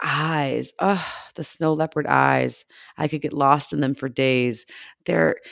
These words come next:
they range from a pale green to a light gray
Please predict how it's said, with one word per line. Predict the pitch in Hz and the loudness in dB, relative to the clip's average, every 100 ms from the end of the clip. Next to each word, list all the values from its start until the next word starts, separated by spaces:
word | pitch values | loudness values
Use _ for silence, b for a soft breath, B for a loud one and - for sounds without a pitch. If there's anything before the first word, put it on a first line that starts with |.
| B _ | B _
they | 160 | 2
range | 151 165 170 165 | 6 6 6 4
from | 165 151 | -2 -2
a | |
pale | - - 160 170 170 147 | -4 -10 2 4 4 2
green | 151 160 160 156 156 156 | 0 2 2 2 2 0
to | - 139 127 | -2 0 0
a | 120 | 0
light | 120 151 160 - | 2 4 4 2
gray | - 147 147 151 147 147 151 | -2 4 6 8 8 8 6